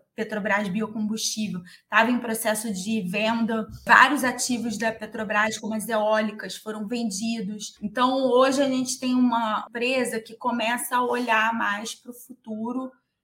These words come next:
e ter alguma perspectiva relacionada à transição energética. Também a gente ouve por parte da direção da companhia, no planejamento estratégico, que a empresa pretende,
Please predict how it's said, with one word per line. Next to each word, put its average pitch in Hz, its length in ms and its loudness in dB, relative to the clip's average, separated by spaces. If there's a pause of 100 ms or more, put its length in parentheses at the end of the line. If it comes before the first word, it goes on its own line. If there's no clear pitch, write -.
(200)
e 226 160 -2
ter 226 280 -2
alguma 240 460 0
perspectiva 247 640 -6
relacionada 226 500 -2
à 226 40 -4
transição 233 380 -2
energética. 214 680 -4 (300)
Também 247 340 2
a 277 40 4
gente 269 320 0
ouve 247 460 0
por 220 200 -12
parte 208 300 -6
da 208 100 -6
direção 214 420 -8
da 214 80 -6
companhia, 208 760 -2
no 214 180 -4
planejamento 202 580 -4
estratégico, 220 920 -2 (380)
que 247 100 2
a 240 100 8
empresa 254 480 4
pretende, 262 1080 0